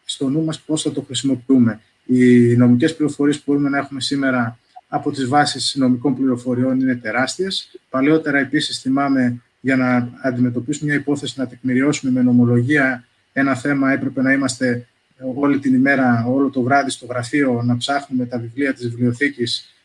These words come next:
για να βρούμε κάποιες σχετικές αποφάσεις, ενώ τώρα με μια απλή αναζήτηση στις μηχανές, ε, των νομικών πληροφοριών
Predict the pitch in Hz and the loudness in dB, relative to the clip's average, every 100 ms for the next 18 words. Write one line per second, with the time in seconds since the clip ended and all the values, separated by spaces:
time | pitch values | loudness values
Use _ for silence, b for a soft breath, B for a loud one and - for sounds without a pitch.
0 | b 123 123 120 143 139 - 143 - 131 | b 0 0 2 0 0 -2 -2 -2 -6
1 | 131 120 123 147 135 - - 175 180 185 | -6 -6 -6 -6 -6 -16 -6 -4 -4 -6
2 | 160 165 165 165 160 147 151 156 147 160 | -4 -6 -2 0 0 0 0 0 2 2
3 | 143 131 123 156 - - - 123 120 117 | 2 0 0 0 -2 -8 -4 0 0 0
4 | - - b b - 127 120 123 151 151 | -8 -14 b b 0 0 2 0 0 0
5 | - - 123 123 123 120 120 120 120 147 | -4 -2 -2 0 0 2 2 2 0 -4
6 | 139 120 120 120 151 180 | -2 -4 -2 -2 -2 -4